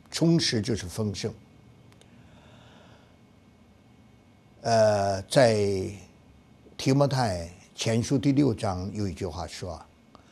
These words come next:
说要为自己积成美好的根基，预备将来。啊，这个等以后我们再详细的讲，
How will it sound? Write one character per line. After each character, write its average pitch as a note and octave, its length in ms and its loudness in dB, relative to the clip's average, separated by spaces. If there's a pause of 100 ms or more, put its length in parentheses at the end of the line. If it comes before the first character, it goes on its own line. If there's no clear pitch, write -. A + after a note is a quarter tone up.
(240)
说 D3+ 200 6
要 B2 360 6 (100)
为 E3+ 240 12
自 A3+ 260 2
己 A2+ 280 0
积 D#3+ 280 2
成 A#2+ 300 2
美 A#2 160 4
好 G2 220 -2
的 D2+ 120 -10 (380)
根 C#3+ 240 6
基， - 260 -4 (800)
预 F#3+ 340 8
备 C3 300 2
将 G2+ 320 0
来。 D2+ 200 -6 (840)
啊， F2+ 160 -6
这 C#3+ 180 2
个 A2+ 120 2
等 G#2 220 -2
以 A2 120 2
后 A#2+ 160 -4
我 F2+ 220 -2
们 F2 160 -8
再 E2+ 160 -4
详 F2+ 280 -8
细 G#2 140 -8
的 F2 120 -8
讲， E2+ 240 -12